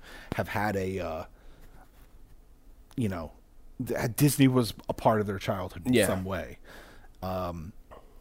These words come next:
Speaker 1: not, you know, there's, I think there's
Speaker 2: Levels
Speaker 1: you know,
Speaker 2: of
Speaker 1: yeah, there's
Speaker 2: engagement.
Speaker 1: levels of
Speaker 2: Yeah,
Speaker 1: it.
Speaker 2: yeah,
Speaker 1: You
Speaker 2: yeah.
Speaker 1: know, like I,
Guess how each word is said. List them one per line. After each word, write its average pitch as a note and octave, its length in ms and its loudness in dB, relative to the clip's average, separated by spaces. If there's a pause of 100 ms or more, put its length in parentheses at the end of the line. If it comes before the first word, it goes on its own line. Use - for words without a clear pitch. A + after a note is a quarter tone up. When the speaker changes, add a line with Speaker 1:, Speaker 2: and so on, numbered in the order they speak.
(220)
Speaker 1:
not, C3+ 440 6 (1500)
you F#3 160 8
know, G2 100 2
there's, A2 300 0
I A#2+ 80 2
think A2+ 220 4
there's G2+ 600 0 (1080)
Speaker 2:
Levels A2 440 6
Speaker 1:
you A2 60 6
know, - 40 6
Speaker 2:
of G#3+ 60 10
Speaker 1:
yeah, A#3 80 12
there's F#3+ 180 12
Speaker 2:
engagement. A3+ 200 12
Speaker 1:
levels C3+ 200 12
of A#2+ 80 8
Speaker 2:
Yeah, G#2+ 40 8
Speaker 1:
it. G2+ 160 6
Speaker 2:
yeah, E2+ 80 4
Speaker 1:
You G#2 60 4
Speaker 2:
yeah. A#2+ 40 4
Speaker 1:
know, A#2+ 160 6
like B2+ 240 2
I, A#2+ 80 4